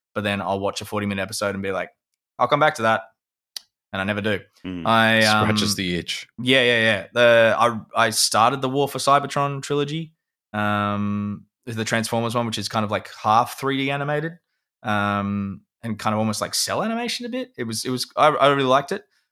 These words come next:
Speaker 1: Um, but they've got three seasons of that on Netflix now.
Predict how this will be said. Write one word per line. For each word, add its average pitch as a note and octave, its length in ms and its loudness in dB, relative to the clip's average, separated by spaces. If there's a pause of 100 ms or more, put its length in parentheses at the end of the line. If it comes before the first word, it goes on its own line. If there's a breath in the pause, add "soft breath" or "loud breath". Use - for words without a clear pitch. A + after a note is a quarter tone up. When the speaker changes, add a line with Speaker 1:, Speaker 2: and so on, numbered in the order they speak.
(140)
Speaker 1:
Um, G#2+ 540 2
but G#2 140 -4
they've G#2+ 180 0
got G#2+ 180 -2
three G#2+ 200 -2
seasons G#2 400 -4
of G2 60 -8
that A2 140 0
on A2+ 120 -2
Netflix A#2 400 -8
now. A#2 300 -8